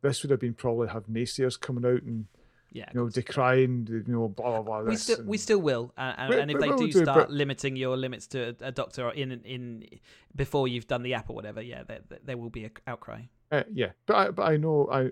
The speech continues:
Speaker 1: I, I know, and it, some of this is an-, anecdotal. So, you know, one of my mum's old friends, she passed away now, but she visited the doctor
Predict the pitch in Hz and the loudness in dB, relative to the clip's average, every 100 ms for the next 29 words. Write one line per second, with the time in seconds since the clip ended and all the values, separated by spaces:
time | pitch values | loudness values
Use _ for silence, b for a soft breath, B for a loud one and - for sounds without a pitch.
0 | - 131 123 131 127 135 143 135 127 104 | -2 -2 -2 -2 0 6 6 6 4 -2
1 | - 139 127 - 113 117 - 117 117 - | -2 -2 -2 -6 -6 -6 -6 -8 -8 -2
2 | 127 139 175 127 131 113 _ 104 113 113 | -2 0 -4 -4 -4 -4 _ -8 -4 -2
3 | 127 117 104 107 117 117 - - - 107 | -2 -4 -4 -4 -6 -8 -12 -12 -8 -8
4 | - 120 131 - 135 - 104 131 185 165 | -2 -2 -2 -8 -10 -8 -2 -2 -2 -4
5 | 131 - - 131 139 143 120 117 104 107 | -6 -8 -8 -6 -4 -2 -2 -4 -6 -8
6 | 104 | -8